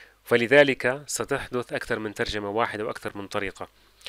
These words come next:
ولا تنسوا أن البريف الذي وضعناه هنا بالأصل أنه يسمح لنا في الترجمة الحرة إلى حد ما، من أجل أن نوافي بتوقعات الكاتب الأصلي.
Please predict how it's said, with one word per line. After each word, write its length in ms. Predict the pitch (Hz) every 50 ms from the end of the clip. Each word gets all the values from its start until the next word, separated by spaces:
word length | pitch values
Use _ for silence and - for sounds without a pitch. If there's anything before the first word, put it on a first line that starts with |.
| - - - - - _
ولا 160 | 123 131 156
تنسوا 400 | 147 - 180 170 - 156 135 123
أن 120 | 117 110 110
البريف 400 | 110 101 - 127 139 147 - 110
الذي 200 | - 107 104 113
وضعناه 520 | 110 110 110 104 110 127 127 113 110 104
هنا 280 | 101 120 110 101 104 - - _ _ _ _ _ _ _ _ _ _
بالأصل 460 | - - 113 143 147 143 - 143 135
أنه 260 | 143 117 113 110 113 135
يسمح 320 | 147 - - 127 - -
لنا 180 | 117 107 104 98
في 60 | -
الترجمة 380 | 104 - 113 107 - 104 101
الحرة 300 | 101 - - 120 113 -
إلى 200 | 120 123 104 104
حد 220 | - - - 101 110
ما، 300 | 98 95 95 98 104 117 - _ _ _ _ - - - _ _
من 120 | 110 113 135
أجل 240 | 135 120 120 123
أن 260 | - 123 110 107 107 107 - - _ - - - _ -
نوافي 460 | 104 104 110 127 131 - - 110 104
بتوقعات 760 | 104 - - 104 101 98 - - - 98 104 104 - - 104
الكاتب 800 | 101 98 107 - - 113 - - - 110 107 - 110 104 -
الأصلي. 420 | 95 - - 117 - - - 95